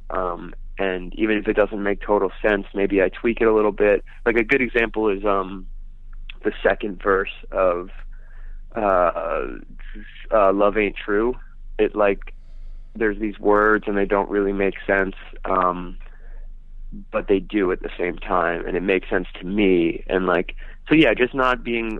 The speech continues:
overcritical of, like, your voice and your, uh, you know, creative subconscious kind of thing, 'cause I think that, um,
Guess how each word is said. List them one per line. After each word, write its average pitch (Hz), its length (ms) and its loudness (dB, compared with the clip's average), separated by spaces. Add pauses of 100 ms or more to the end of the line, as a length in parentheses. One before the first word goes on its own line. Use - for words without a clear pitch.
overcritical 98 1000 0
of, 87 120 -8
like, 87 420 -2 (1000)
your 104 200 -2
voice 98 440 4 (260)
and 87 300 -2
your, 87 600 0 (160)
uh, 85 440 2 (920)
you 107 120 0
know, 87 260 0 (400)
creative 104 420 4 (100)
subconscious 92 600 0
kind 87 200 -4
of 87 80 -8
thing, 90 220 -2
'cause 90 120 -4
I 95 100 6
think 98 260 -2
that, 92 180 4 (1200)
um, 87 580 2